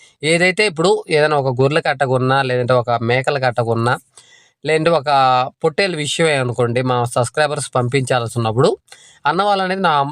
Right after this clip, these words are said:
నా అకౌంట్ నెంబర్కి అనేది, లేదంటే రైతు అకౌంట్ నెంబర్కి అనేది అమౌంట్ వేస్తున్నారు. ఇక్కడ దగ్గర నిలబడి నేను ప్రతి గొర్రెకి పొళ్ళు అనేది ముందుగానే చెక్ చేస్తాను. గొర్రెలైనా మేకలైతే వాటికి పొళ్ళు ఉన్నాయా, గుడ్డి కళ్ళు ఏదైనా ఉన్నాయా, లేదంటే రెండు సొన్లకి, అంటే రెండు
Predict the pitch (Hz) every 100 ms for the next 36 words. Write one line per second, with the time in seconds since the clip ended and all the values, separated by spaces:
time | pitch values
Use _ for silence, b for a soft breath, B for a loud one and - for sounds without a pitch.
0 | - 160 139 135 131 127 165 156 147 139
1 | 135 139 156 214 - 135 143 131 156 135
2 | 131 127 131 127 123 123 123 147 156 139
3 | 151 127 120 - 117 107 - B B B
4 | B B - 170 214 139 151 151 175 262
5 | 185 170 165 165 139 127 135 254 - B
6 | B B _ _ 165 175 208 156 165 214
7 | 214 240 - 190 180 185 190 214 175 190
8 | 202 220 220 170 147 - 156 135 123 110
9 | 135 156 160 160 170 139 131 131 156 165
10 | 131 123 131 139 143 131 131 127 120 120
11 | 139 131 123 117 113 113 113 117 160 -
12 | B B B B B 151 156 180 151 160
13 | 196 165 151 143 135 - _ 143 196 156
14 | 165